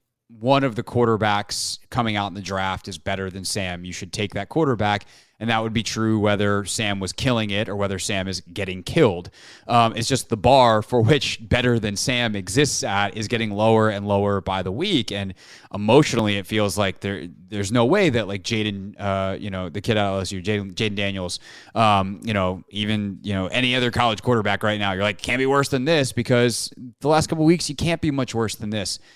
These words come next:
at the N F L level. And it's exactly what you said. It, it's taking the layups. And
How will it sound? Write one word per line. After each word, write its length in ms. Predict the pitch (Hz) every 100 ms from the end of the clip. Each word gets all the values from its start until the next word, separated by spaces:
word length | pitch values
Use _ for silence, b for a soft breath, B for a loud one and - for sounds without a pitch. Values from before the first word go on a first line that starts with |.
| b b -
at 140 | 123
the 120 | 123
N 80 | 113
F 140 | 104
L 180 | 104 101
level. 420 | 101 101 95 87 -
And 120 | 123
it's 200 | 131 131
exactly 400 | 123 156 185 170
what 160 | 131 107
you 40 |
said. 380 | - 120 127 104
It, 220 | 101 92
it's 220 | 107 104
taking 420 | - 139 139 147 135
the 100 | 90
layups. 480 | 92 104 85 - -
And 240 | 107 104